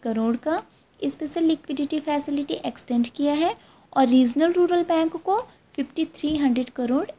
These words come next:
एक्सटेंड किया है। Which country has approved the new political map which includes India's Lipulekh's काला पानी and, and Limpiadura under its territory? किस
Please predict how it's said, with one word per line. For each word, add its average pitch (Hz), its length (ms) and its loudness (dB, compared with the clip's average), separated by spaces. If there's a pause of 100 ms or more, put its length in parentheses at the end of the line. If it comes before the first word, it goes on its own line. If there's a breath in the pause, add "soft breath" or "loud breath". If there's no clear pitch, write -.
एक्सटेंड 220 500 -6
किया 214 200 -6
है। 214 220 -6 (3750)
Which 277 320 2
country 392 400 0
has 370 180 4 (200)
approved 240 560 0
the 269 100 6
new 247 180 8 (160)
political 262 560 4 (100)
map 226 300 -2 (160)
which 339 220 0
includes 254 580 4 (160)
India's 247 400 6
Lipulekh's 262 680 2
काला 220 300 2 (100)
पानी 277 340 4 (100)
and, 240 240 2 (100)
and 320 240 2
Limpiadura 294 920 6
under 247 340 2
its 311 200 -4 (120)
territory? 220 520 0 (600 soft breath)
किस 349 200 2